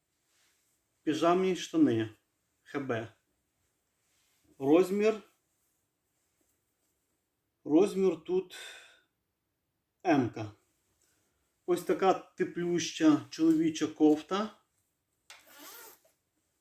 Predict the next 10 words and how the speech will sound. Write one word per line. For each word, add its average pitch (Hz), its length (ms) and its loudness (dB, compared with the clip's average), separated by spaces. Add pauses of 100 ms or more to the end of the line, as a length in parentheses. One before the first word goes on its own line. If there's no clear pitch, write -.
Дуже 156 480 2
тепла. 165 640 -2 (2500)
Розміру 175 840 0 (580)
Елька. 127 420 0
Може 165 400 0
бути 156 300 -4
на 151 120 4
розмір 143 400 0 (400)
Ікс 156 240 -8
Елька. 120 480 -2